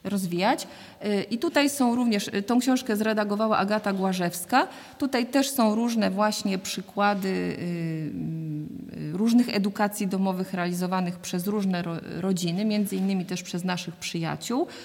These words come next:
Więc ja polecam tą książkę, jeżeli by państwo kiedyś chcieli po nią sięgnąć.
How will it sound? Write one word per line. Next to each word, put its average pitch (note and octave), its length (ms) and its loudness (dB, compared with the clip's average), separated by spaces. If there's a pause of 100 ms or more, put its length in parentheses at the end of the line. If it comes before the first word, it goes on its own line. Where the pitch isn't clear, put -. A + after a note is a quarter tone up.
(220)
Więc A#3 140 0
ja C4 120 6
polecam A#3+ 460 2
tą G3+ 160 0
książkę, G#3 380 0
jeżeli F#3 260 0
by F3 100 -4
państwo F#3 480 -2
kiedyś E3 320 -6
chcieli E3+ 380 -2 (340)
po F#3+ 100 0
nią E3+ 160 0
sięgnąć. F3 600 0